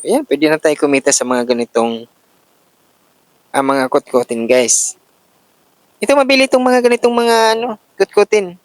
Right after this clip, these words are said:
Tulad itong mga mani, iba't ibang klaseng mga flavor ng mani.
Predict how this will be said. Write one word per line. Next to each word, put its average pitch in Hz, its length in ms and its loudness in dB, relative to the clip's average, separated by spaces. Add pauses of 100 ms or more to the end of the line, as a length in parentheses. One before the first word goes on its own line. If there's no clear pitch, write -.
(200)
Tulad 160 240 2
itong 135 240 -2
mga 135 80 0
mani, 214 400 0 (160)
iba't 156 240 0
ibang 147 160 2
klaseng 147 320 0
mga 143 160 0
flavor 143 400 2
ng 143 160 -4
mani. 156 320 -6